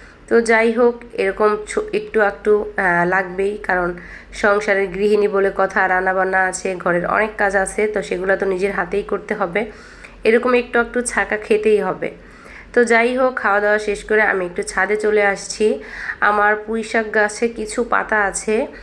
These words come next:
এই যে টুকটুক ছোট ছোট পাতা, যেটা কিনা আমি নিতে এসেছি। আসলে, এ, উপরে ছাদ দেওয়ার কারণে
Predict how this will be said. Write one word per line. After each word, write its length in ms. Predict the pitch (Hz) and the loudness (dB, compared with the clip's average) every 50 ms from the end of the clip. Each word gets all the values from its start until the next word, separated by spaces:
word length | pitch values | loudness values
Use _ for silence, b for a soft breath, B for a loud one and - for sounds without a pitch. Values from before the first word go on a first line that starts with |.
| B B B B B B B | B B B B B B B
এই 140 | 202 196 202 | 0 0 0
যে 220 | 190 208 226 285 - - | 2 2 0 0 0 -4
টুকটুক 400 | 311 311 - - - - 311 311 - - - - - | -8 -8 -8 -10 -6 -6 -6 -6 -6 -16 -20 -14 -8
ছোট 220 | - - 233 233 254 | 0 0 2 2 2
ছোট 260 | 247 - 233 240 240 | 0 0 -2 0 0
পাতা, 440 | 233 - - 202 - - 220 269 269 B B B B B B B B | 0 0 0 -2 0 0 -2 -2 -2 B B B B B B B B
যেটা 240 | 247 262 254 262 262 | 0 0 2 2 2
কিনা 260 | 262 262 262 262 247 | 2 2 2 4 4
আমি 180 | 247 254 254 254 | 4 2 2 0
নিতে 460 | 240 - - 233 233 240 233 233 254 254 | -2 0 0 2 2 2 0 2 2 2
এসেছি। 500 | 240 247 - 214 - - - 220 226 226 | 2 2 0 -4 -4 -2 -2 2 2 4
আসলে, 440 | - 208 202 - - 226 214 220 220 208 - | 2 2 0 0 -2 -2 0 0 0 -2 0
এ, 240 | - 214 196 190 185 - | 0 0 2 2 2 0
উপরে 340 | - 214 214 233 240 240 | -2 -2 2 2 2 2
ছাদ 320 | 233 233 - 220 196 202 202 208 | 2 -2 -2 0 0 0 0 -2
দেওয়ার 220 | 208 220 226 220 220 | -2 0 0 0 2
কারণে 460 | 214 214 208 208 208 208 214 247 | 2 2 2 4 4 2 2 0